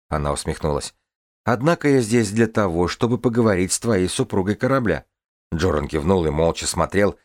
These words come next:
как Геста устроила представление, оглядывая город. В доках строили виселицы, женщины и мужчины работали рядом с баллистой. Клинок Джорана с тихим шепотом покинул ножны,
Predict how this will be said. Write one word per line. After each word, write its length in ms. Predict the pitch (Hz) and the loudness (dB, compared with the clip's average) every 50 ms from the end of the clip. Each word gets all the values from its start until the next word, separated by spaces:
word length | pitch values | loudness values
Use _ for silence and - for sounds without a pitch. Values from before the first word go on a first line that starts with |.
| _ _ _ - | _ _ _ -4
как 240 | - 101 85 82 80 | -2 -2 -2 -2 -2
Геста 400 | 78 113 110 107 - - 73 73 | 0 0 0 0 -2 -4 -4 -4
устроила 460 | 78 - - - 85 85 85 85 85 | -4 -4 -2 0 0 2 2 2 0
представление, 800 | - 92 85 - - - 85 87 104 110 107 87 80 76 71 73 | -2 -2 -4 -2 -2 0 0 2 2 2 2 2 0 0 0 0
оглядывая 460 | 67 73 80 80 71 78 76 78 78 | 0 0 0 0 0 0 0 0 0
город. 340 | 73 80 71 67 - - - _ _ _ _ _ _ _ _ _ _ _ _ - | 0 0 -2 -2 -4 -8 -12 _ _ _ _ _ _ _ _ _ _ _ _ -2
В 180 | 92 95 95 | 0 0 2
доках 380 | 87 95 151 151 - 156 143 - | 4 4 2 4 2 0 -2 -2
строили 460 | - - - 127 135 135 131 127 131 | -4 -2 0 2 4 4 4 4 2
виселицы, 760 | 120 110 127 113 - - 90 82 80 - - 85 73 - _ _ _ _ _ - | 2 2 2 0 0 0 -2 -2 -2 0 -2 -2 -2 -4 _ _ _ _ _ -6
женщины 560 | 87 80 104 110 107 104 - 110 101 101 98 | -2 0 2 2 2 2 0 2 2 0 0
и 140 | - 110 107 | 2 2 2
мужчины 640 | 101 92 90 82 - - - 80 80 80 85 87 | 4 4 2 2 0 -2 -2 -2 -2 0 0 0
работали 500 | 87 98 87 73 76 76 71 - 82 87 | 0 0 0 0 -2 -2 -2 -2 -2 0
рядом 400 | 87 76 80 71 67 - 73 73 | 0 0 0 -2 -2 -2 -4 -6
с 80 | 76 76 | -6 -2
баллистой. 640 | 76 87 90 95 110 110 - - - 73 64 - - _ _ _ _ _ _ _ _ _ | 0 0 0 2 0 0 -2 -2 -4 -6 -8 -8 -12 _ _ _ _ _ _ _ _ _
Клинок 380 | - - 98 90 98 104 101 92 | -2 0 0 2 2 2 0 0
Джорана 460 | 82 76 123 123 104 87 76 73 69 | 0 2 2 4 4 2 0 -2 -2
с 120 | - - - | -2 -2 -2
тихим 380 | - 107 101 - - 101 95 | 0 -2 -2 0 0 -2 0
шепотом 520 | - - - 92 - 92 95 - 107 101 92 | 0 0 0 0 0 -2 -2 -2 -2 -2 0
покинул 480 | - 92 85 - - 85 82 87 95 | -2 -4 -4 -4 -4 -2 0 0 2
ножны, 440 | 101 110 110 92 71 69 71 67 | 2 2 2 2 0 -2 -4 -6